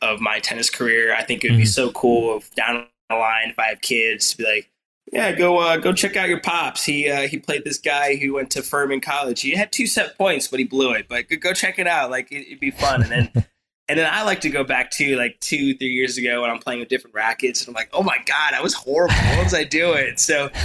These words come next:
Speaker 1: it, it's honestly, I don't think you'd be able to do the amount of effort that it takes to put into it unless you, like, actually loved it. Like, right now, it's,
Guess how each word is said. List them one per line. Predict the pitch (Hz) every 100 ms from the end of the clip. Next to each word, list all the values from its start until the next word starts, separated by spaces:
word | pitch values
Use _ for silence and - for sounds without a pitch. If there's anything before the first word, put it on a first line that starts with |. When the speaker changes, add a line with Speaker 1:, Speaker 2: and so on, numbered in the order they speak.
| - - _
Speaker 1:
it, | 160 170 170
it's | 165 185
honestly, | 202 202 180 170 156 139
I |
don't | 151 147
think | 151 139 - - - - _ _ _ _
you'd | 139 139
be | 139 135
able | 131
to | 127 123
do | 127 127 123 117 - _ _ -
the | 123
amount | 123 123
of | 110
effort | 120 120 117
that | 117
it | 110
takes | 120
to | -
put | - 117
into | 117 127
it |
unless | 117 113 -
you, | 120
like, | 110
actually | 104 110 - 110
loved | 101 104 120
it. | 117 -
Like, | 110 110
right | 120 110
now, | 113 110
it's, | 107 - -